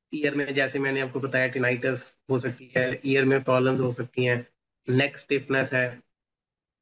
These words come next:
अ, ये basically cervical के साथ जो related चीजें हैं, अगर आपकी teeth की alignment खराब हो जाती है,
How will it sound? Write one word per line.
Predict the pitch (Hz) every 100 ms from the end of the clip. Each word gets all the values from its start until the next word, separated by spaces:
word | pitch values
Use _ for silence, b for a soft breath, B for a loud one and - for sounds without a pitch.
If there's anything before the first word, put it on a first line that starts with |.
| -
अ, | 135 131
ये | 131 147
basically | 139 139 135 143
cervical | 135 135 131 127 - 143 143 143 -
के | 151
साथ | 135 135 135
जो | 139
related | 139 131 123 131
चीजें | 131 127 131
हैं, | 127 127
अगर | 127 123
आपकी | 123 135
teeth | 123 123
की | -
alignment | 131 127 131 135
खराब | 131 127 135
हो | 131
जाती | 123 120 123
है, | 120 120